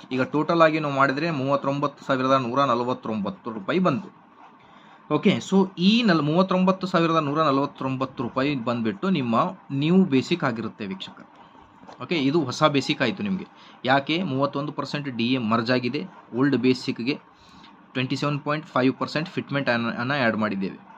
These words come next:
ಓಕೆ, so ಈಗ ಮೂವತ್ತೊಂದು ಪರ್ಸೆಂಟ್ ಡಿ ಎ ಮರ್ಜ್ ಆದಮೇಲೆ ಉಳಿದ ಡಿ ಎ ಎಷ್ಟಿತ್ತು ಎರಡ್ ಸಾವಿರದ ಇಪ್ಪತ್ನಾಲ್ಕರ ಪ್ರಕಾರ ನಿಮಗೆ ಎಂಟು ಪಾಯಿಂಟ್ ಐದು ಪರ್ಸೆಂಟ್. ಈ ನಿಮ್ಮ ನ್ಯೂ ಬೇಸಿಕ್‌ಗೆ ಏಟ್ ಪಾಯಿಂಟ್ ಫೈವ್ ಪರ್ಸೆಂಟ್ ಹೊಸ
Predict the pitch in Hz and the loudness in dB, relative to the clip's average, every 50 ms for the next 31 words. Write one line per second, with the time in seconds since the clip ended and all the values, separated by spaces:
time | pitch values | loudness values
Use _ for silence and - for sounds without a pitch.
0 | - - - - - - 117 - 170 143 - - - - - - - 151 151 151 | -20 -20 -20 -16 -12 -8 -4 -2 -2 -2 -4 -8 -20 -20 -12 -6 -2 0 2 2
1 | 143 151 139 131 135 151 156 156 165 156 160 143 - 147 143 - 156 151 147 139 | 2 2 0 0 0 -2 -2 -2 -2 -4 -4 -4 -4 -6 -4 -4 -6 -6 -4 0
2 | 131 131 139 139 135 123 113 123 131 135 135 131 123 117 110 110 117 139 165 - | 2 2 2 2 2 0 0 0 2 2 2 0 0 0 -2 -2 -2 -2 -4 -6
3 | - - - - - - - - 131 143 160 160 175 165 147 139 143 147 147 131 | -12 -20 -20 -20 -20 -20 -12 -4 -2 0 0 2 2 2 2 2 2 2 2 0
4 | 123 127 - - 123 - - 147 156 165 156 - - 120 120 113 - 156 143 139 | 0 -2 -6 -8 -8 -8 -6 -6 -6 -6 -6 -10 -10 -8 -8 -4 -2 -2 0 0
5 | 131 127 - - 139 - 139 131 131 - 135 123 123 - 110 - - 113 123 156 | -2 -4 -4 -8 -6 -4 -2 -2 -2 -2 -4 -6 -6 -8 -10 -6 -2 0 0 0
6 | 185 170 139 120 117 127 120 98 107 120 143 170 170 165 - 165 147 135 - 127 | 0 -2 -4 -2 -2 -2 0 0 0 0 0 -2 -2 -4 -4 -6 -8 -8 -8 -8
7 | 127 139 151 - 120 120 120 120 98 - 101 98 - 107 95 - - - 123 147 | -8 -8 -6 -4 -4 -2 -2 -4 -6 -8 -10 -10 -8 -10 -12 -12 -10 -6 -4 -2
8 | 170 185 196 185 170 156 156 156 147 127 120 131 147 156 143 127 123 113 113 - | 2 4 4 4 2 2 -2 -4 -4 -2 -4 -4 -4 -4 -2 -2 -2 -2 -4 -6
9 | 104 92 - 101 101 131 160 185 190 - - - - - _ - 131 143 175 196 | -12 -12 -10 -6 -4 -2 -4 -4 -6 -12 -20 -20 -20 -20 _ -4 -2 0 0 0
10 | 196 196 190 - 165 156 165 170 165 - - - 131 131 151 160 151 - - 135 | 0 -2 -4 -2 0 0 0 0 -2 -4 -2 0 2 2 2 2 0 0 -4 -4
11 | 139 - - 151 160 165 165 - - 120 117 113 - - | -4 -4 -6 -6 -4 -4 -8 -8 -8 -10 -10 -6 0 2